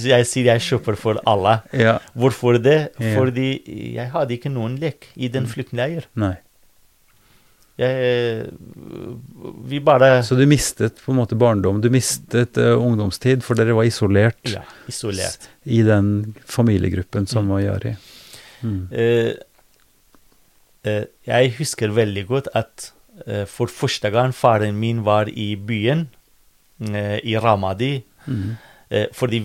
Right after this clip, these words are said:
Speaker 1: hvis man skal være i, i byen, eh, i Irak, også, eh, hvis du reiser fra den flyktningleir, da du må ha en tillatelse.
Speaker 2: Ja, mm.
Speaker 1: At, også den tillatelse, det er fra, fra fem timer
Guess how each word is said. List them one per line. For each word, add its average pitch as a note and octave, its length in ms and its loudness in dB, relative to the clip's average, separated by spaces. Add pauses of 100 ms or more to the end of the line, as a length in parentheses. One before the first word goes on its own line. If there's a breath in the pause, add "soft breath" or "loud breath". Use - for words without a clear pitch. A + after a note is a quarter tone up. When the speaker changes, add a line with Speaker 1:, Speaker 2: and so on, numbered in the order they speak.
(120)
Speaker 1:
hvis A#2 300 -6
man A2+ 160 -2
skal A2 280 0
være G#2 480 0
i, G#2 680 -6
i A2+ 140 -6
byen, A2 640 -2 (200)
eh, G#2 220 -6
i A2+ 380 -6
Irak, A#2 420 0 (220)
også, G#2+ 240 -4 (160)
eh, G#2 180 -6 (100)
hvis A2 220 -8
du A2 160 -4
reiser G#2+ 340 -2
fra A2 220 -2
den G#2+ 160 -6
flyktningleir, G#2+ 640 -2
da A2+ 160 2
du G#2 160 -6
må G#2 160 -6
ha G#2 220 -2
en G#2 120 -6
tillatelse. G2 720 -6 (200)
Speaker 2:
Ja, G2+ 200 0 (180)
mm. G2+ 320 -6
Speaker 1:
At, G#2+ 180 -2 (360)
også A2+ 260 -6
den A#2 140 -4
tillatelse, A2+ 640 -2
det G#2+ 160 0
er G#2+ 380 -2
fra, A2 440 -2 (600 loud breath)
fra A2+ 240 2
fem A#2 340 0
timer A#2 480 -2